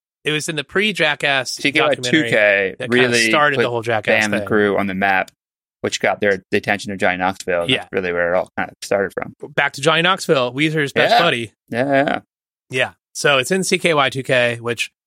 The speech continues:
Speaker 1: I watched numerous times at the skate shop.
Speaker 2: Yeah, fuck yeah.
Speaker 1: I don't really remember this song being in
Speaker 2: I don't
Speaker 1: it,
Speaker 2: either.
Speaker 1: but it's in it.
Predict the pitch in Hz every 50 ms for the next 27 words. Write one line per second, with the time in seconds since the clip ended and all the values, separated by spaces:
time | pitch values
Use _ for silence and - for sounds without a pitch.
0 | _ _ 123 127 131 139 123 113 - - 131 127 123 120 113 - - 131 120 117
1 | 113 110 113 117 107 - - 113 104 - - 117 107 104 - _ _ - 104 117
2 | - - _ _ - 107 - - - - - _ - 127 139 156 156 139 131 131
3 | 131 123 120 117 117 117 110 - 139 127 120 113 113 113 113 110 110 123 143 139
4 | 131 175 190 135 131 135 131 - 127 113 110 110